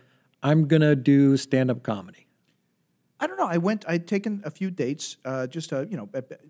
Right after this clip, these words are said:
Speaker 2: back in there was, it was very open mic. It was, I mean, it was a place to go. It peeped up, the room was full at open mic nights around the, you know, there was only a couple clubs in town. There was a cafe and there was Garvin's.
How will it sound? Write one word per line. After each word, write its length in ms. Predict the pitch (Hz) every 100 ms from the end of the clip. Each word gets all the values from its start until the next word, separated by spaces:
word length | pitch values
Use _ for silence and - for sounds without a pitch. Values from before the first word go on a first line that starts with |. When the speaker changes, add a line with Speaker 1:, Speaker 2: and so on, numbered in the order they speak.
| _
Speaker 2:
back 200 | 165 170
in 60 | 160
there 100 | 160
was, 140 | 143
it 80 | 139
was 120 | 135
very 340 | 127 165 143 139
open 240 | 143 160 131
mic. 240 | 143 147
It 60 | 120
was, 180 | 107 - _ _ _ _ -
I 40 |
mean, 80 | 131
it 20 | 160
was 100 | 170
a 40 |
place 240 | 180 170
to 80 | 170
go. 280 | 143 302 -
It 100 | -
peeped 200 | 170 -
up, 140 | 135 -
the 80 |
room 140 | 143 208
was 120 | 143
full 440 | - 208 220 80 -
at 40 | 123
open 200 | 165 120
mic 240 | 147 156
nights 240 | 104 92 120
around 240 | 131 127
the, 100 | 120
you 60 | 127
know, 40 |
there 60 | 120
was 100 | 123
only 100 | 135
a 40 |
couple 200 | 135 143
clubs 280 | - 139 117
in 100 | 117
town. 320 | 101 160 139
There 80 | 120
was 180 | 104 110
a 60 | 101
cafe 580 | 131 127 - 135 131
and 80 | 123
there 80 | 110
was 120 | 101
Garvin's. 580 | 101 120 127 98 101